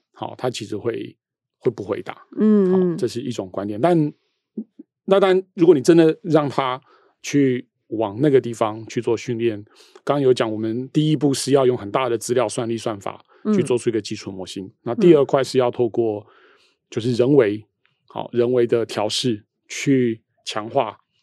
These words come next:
Speaker 1: 这个
Speaker 2: 嗯。
Speaker 1: 它的表现的那一块，其实就是还是有人为的。
Speaker 2: 嗯。
Speaker 1: 对，就是文字的进去、文字的出来，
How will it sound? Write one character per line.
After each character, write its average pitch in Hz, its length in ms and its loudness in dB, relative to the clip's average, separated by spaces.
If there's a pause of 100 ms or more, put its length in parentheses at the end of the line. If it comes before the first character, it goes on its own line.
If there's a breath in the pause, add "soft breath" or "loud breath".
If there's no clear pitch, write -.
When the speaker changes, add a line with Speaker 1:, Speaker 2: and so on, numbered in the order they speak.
(160)
Speaker 1:
这 214 120 0
个 110 120 -4
Speaker 2:
嗯。 98 120 -12
Speaker 1:
它 - 160 -4
的 123 120 -2
表 92 160 -6
现 117 180 -4
的 113 80 -4
那 175 180 8
一 139 60 4
块， 131 220 -2
其 - 180 -10
实 110 80 -12
就 127 140 -2
是 120 320 -8
还 - 140 -12
是 - 120 -6
有 113 100 2
人 95 200 -8
为 95 160 -8
的。 - 100 -20 (180)
Speaker 2:
嗯。 202 360 0
Speaker 1:
对， - 120 -6
就 113 140 -4
是 123 280 -2
文 120 140 0
字 143 120 -2
的 135 100 8
进 127 240 -4
去、 127 200 0
文 113 200 -2
字 131 160 -4
的 113 80 -4
出 113 240 -2
来， - 240 -8